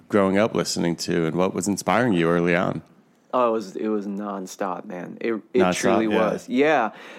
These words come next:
Speaker 2: You know, at, at that point, we were, because of, like, the church we were going to, we were mostly only allowed to listen to religious music,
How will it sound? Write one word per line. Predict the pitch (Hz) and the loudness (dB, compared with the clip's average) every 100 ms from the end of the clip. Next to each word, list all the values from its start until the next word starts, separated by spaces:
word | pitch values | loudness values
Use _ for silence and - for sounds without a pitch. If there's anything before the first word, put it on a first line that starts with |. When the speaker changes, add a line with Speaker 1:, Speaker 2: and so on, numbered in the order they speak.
| - | -2
Speaker 2:
You | 143 | 2
know, | 147 | 4
at, | 156 123 120 - | 4 2 0 0
at | 123 110 | -2 0
that | 113 110 - | 0 0 -2
point, | 151 156 170 - | 0 0 0 -2
we | 120 120 120 120 117 117 117 | -2 0 0 0 -2 -2 -4
were, | 107 110 110 107 104 104 98 | -2 0 0 2 0 -2 -4
because | 117 - 131 117 123 | -6 -2 0 0 0
of, | 107 | 0
like, | 110 107 | -2 -2
the | 110 | -6
church | - 113 107 | -2 -4 -2
we | 110 | -2
were | 101 98 | -2 -2
going | 98 98 95 | -2 -2 -4
to, | - 104 98 95 - - - - | -2 -2 -2 -4 -10 -20 -20 -6
we | 110 113 | -2 0
were | 110 110 | 2 2
mostly | 107 117 120 143 - 139 110 | 0 2 0 0 0 0 0
only | 113 110 | 0 0
allowed | 101 101 98 90 | 0 0 -2 -2
to | |
listen | 92 92 90 98 | -4 -6 -6 -10
to | 90 98 | -8 -6
religious | 85 87 87 82 90 | -6 -4 -6 -6 -10
music, | - - - - - | -14 -16 -12 -14 -14